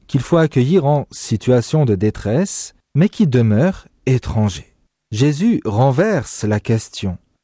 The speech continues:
Par son récit, il montre que c'est le Samaritain, et non pas le Lévite ou le prêtre, qui a été le prochain de l'homme dépouillé par les bandits. Jésus explique donc que la charité n'est pas enfermée dans les frontières d'une religion.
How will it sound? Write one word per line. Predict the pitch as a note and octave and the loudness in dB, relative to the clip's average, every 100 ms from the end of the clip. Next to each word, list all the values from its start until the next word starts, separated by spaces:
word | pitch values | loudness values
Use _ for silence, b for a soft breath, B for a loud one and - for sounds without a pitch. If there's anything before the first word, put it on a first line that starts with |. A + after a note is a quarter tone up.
| - | -4
Par | B2 B2 | -2 -2
son | - C3+ | -2 2
récit, | C3+ - - A3 A3 b b | 0 0 -2 -2 -2 b b
il | C3 C#3 | 2 4
montre | D3+ A3 G#3 - | 6 4 2 -2
que | B2+ | -4
c'est | A2+ A2+ | -2 0
le | G#2 B2+ B3 | 2 2 2
Samaritain, | A#3+ - A#2 G#2 F2+ - G2+ F#3+ _ - | 0 0 2 0 -2 -4 -4 -6 _ -2
et | B2 | 0
non | B2+ | 0
pas | B2 B2 | 0 0
le | G#2+ | 0
Lévite | G#2+ A2+ D3+ - | 0 0 0 -2
ou | F2+ | -6
le | F2 | -8
prêtre, | - B2+ A3+ - - F2+ - _ _ _ _ _ _ | -8 -6 -6 -8 -12 -14 -14 _ _ _ _ _ _
qui | - A#3+ | 0 2
a | D#3 | 2
été | C#3 E3 | 2 2
le | G2+ | 2
prochain | - D3+ C#3 C#3 E3 | 0 -4 -2 0 0
de | A2+ | 2
l'homme | G2+ A2+ E3+ C3 - | 2 2 2 0 -4
dépouillé | G2 D3 G3 C3+ G2 F2+ - _ | -2 0 0 -2 -2 -2 -6 _
par | - D3+ | -4 0
les | G3 | 2
bandits. | A#2+ A2+ F2+ E2+ _ _ _ _ _ _ _ - | 2 0 -2 -6 _ _ _ _ _ _ _ -2
Jésus | C#3+ F#3 C4+ | 0 2 2
explique | F3 - - C#3+ | 0 -2 -4 -2
donc | C#3 B3 A3+ | 0 0 2
que | C#3 | 0
la | B2+ | 0
charité | A#2 C#3+ A#2+ B2 G#3+ | 0 0 0 0 0
n'est | B2 | 2
pas | F3+ G3 _ | 0 -2 _
enfermée | B2+ C3+ B2+ C#3 C3 C3 G3+ | 0 2 2 0 2 2 2
dans | C#3+ | 2
les | G#2+ | 2
frontières | G#2+ - D3+ C#3+ - F3 D#3+ | 0 -2 -2 0 2 2 2
d'une | B2 C#3 | 2 2
religion. | C3+ F#2 A2 C#3 B2 A2 G2+ | 2 0 2 2 0 -2 -4